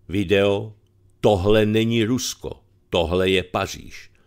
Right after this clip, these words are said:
Brutální údery těžkou rukou,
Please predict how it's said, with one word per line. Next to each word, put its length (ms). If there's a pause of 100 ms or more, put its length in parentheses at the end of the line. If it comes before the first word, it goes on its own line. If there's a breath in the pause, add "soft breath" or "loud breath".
(380 soft breath)
Brutální 920
údery 520
těžkou 500
rukou, 600